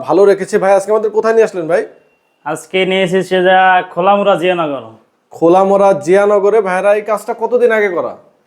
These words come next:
Speaker 2: এ, প্রায় দুই মাসের মতো হয়েছে কাজটা করা।
Speaker 1: দুই মাসের মতো হয়েছে। আচ্ছা, আর একটা জিনিস আমি ফার্স্টেই বলে দিতে চাই, এটা কিন্তু উপরে টিন, ঠিক আছে? মানে কেউ বিশ্বাস করবেন কিনা জানি না, এটা উপরে টিন,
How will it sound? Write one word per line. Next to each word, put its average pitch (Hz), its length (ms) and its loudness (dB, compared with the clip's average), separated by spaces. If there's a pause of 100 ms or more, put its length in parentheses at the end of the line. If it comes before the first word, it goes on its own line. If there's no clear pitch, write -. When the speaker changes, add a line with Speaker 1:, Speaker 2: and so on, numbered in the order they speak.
(360)
Speaker 2:
এ, 170 120 -10 (840)
প্রায় 190 200 2
দুই 202 180 2
মাসের 220 280 0
মতো 202 220 -2
হয়েছে 190 260 -2
কাজটা 180 240 -4
করা। 160 100 -2
Speaker 1:
দুই 160 120 4
মাসের 165 300 0
মতো 151 220 -2
হয়েছে। 135 260 -6
আচ্ছা, 151 260 -6
আর 165 160 4
একটা 208 220 0
জিনিস 247 260 2
আমি 240 140 2
ফার্স্টেই 220 360 0
বলে 226 220 4
দিতে 214 240 -2
চাই, 147 240 -6
এটা 190 120 -6
কিন্তু 214 240 -6
উপরে 226 300 -2 (140)
টিন, 214 240 -2 (120)
ঠিক 165 140 -6
আছে? 190 220 -2 (560)
মানে 165 140 0
কেউ 190 160 2
বিশ্বাস 208 420 0
করবেন 240 280 4
কিনা 233 160 2
জানি 190 280 2
না, 190 100 0
এটা 180 120 0
উপরে 202 300 -2
টিন, 208 340 -8